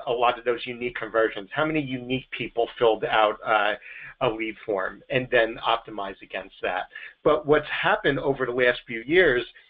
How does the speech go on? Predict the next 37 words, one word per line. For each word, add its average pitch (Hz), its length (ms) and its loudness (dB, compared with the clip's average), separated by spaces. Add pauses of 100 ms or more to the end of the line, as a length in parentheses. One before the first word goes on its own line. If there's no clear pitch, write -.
(240)
is 151 200 -2
that 160 160 4
the 151 60 4
path 226 320 2
to - 80 -12
conversion 143 500 0
has 135 140 -4
gotten 139 220 0
very 135 300 0
sophisticated. 107 800 -2 (440)
So 131 420 4 (140)
it, 147 200 -2 (100)
it's 147 240 -2
not 196 220 0
so 185 180 2
straightforward 147 580 2
anymore 160 500 2
where 113 420 2 (260)
it's, 127 200 -2 (100)
it's 139 240 0 (100)
form 139 280 4
to 143 80 -12
conversion. 110 720 0 (120)
So 143 240 4
even 226 380 -2
on 135 200 0
the 127 80 0
lead 139 240 -6
generation 185 680 -2
side, 185 360 4 (340)
uh, 135 280 4 (340)
you 185 160 -2
have 196 240 2
people 160 380 2
that 139 120 4
are, 120 360 4
uh, 110 360 -2